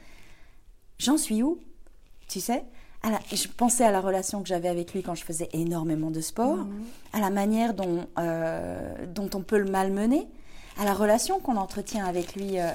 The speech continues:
Speaker 1: euh, finalement chaque jour. Et ça me fait presque penser à une espèce de déni, tu sais.
Speaker 2: Mmh.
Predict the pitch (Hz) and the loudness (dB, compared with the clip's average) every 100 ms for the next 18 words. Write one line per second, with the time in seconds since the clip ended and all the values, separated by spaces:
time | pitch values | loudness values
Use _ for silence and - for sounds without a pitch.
0 | - 165 160 160 160 151 - - 190 175 | -2 -4 -4 -6 -8 -8 -10 -10 -6 -2
1 | 170 165 - 175 156 - 160 202 339 247 | -2 -2 0 -2 -2 -4 -2 0 0 0
2 | - - - - - - - - 190 214 | -4 -12 -14 -14 -18 -20 -14 -8 -6 -4
3 | 202 208 202 330 415 - 294 262 - 269 | -4 -4 0 2 2 2 2 2 2 2
4 | 302 247 196 190 196 247 247 202 190 165 | 4 4 2 0 0 2 2 0 -2 2
5 | 214 214 190 - - - - 185 - 226 | 2 2 0 -6 -12 -12 -10 -6 -2 -2
6 | - 240 233 214 | -4 -6 -6 -6